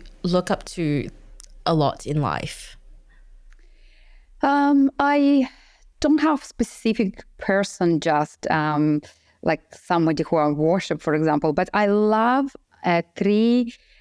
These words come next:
Speaker 2: um, women, actually. They are, I find them very inspirational. Uh,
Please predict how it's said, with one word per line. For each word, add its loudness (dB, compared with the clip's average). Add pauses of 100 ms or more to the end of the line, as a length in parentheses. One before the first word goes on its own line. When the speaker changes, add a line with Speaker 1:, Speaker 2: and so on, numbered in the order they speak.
(120)
Speaker 2:
um, 0
women, 2
actually. 0
They 0
are, 0
I 0
find 0
them 0
very 0
inspirational. 0 (340)
Uh, 0